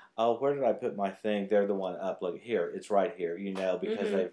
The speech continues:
Speaker 1: they, they, they get to know you and the way you work and all that. And they're, it's, it's more complimenting by doing, by actions
Speaker 2: Yeah.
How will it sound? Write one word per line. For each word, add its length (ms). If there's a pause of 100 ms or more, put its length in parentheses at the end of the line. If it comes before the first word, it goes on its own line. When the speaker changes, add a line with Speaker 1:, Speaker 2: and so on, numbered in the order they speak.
(140)
Speaker 1:
they, 260
they, 20
they 180
get 180
to 80
know 220
you 260
and 120
the 60
way 200
you 180
work 380
and 80
all 180
that. 260 (200)
And 160
they're, 220
it's, 320 (180)
it's 200
more 560 (180)
complimenting 640
by 160
doing, 340 (100)
by 120
actions 880
Speaker 2:
Yeah. 260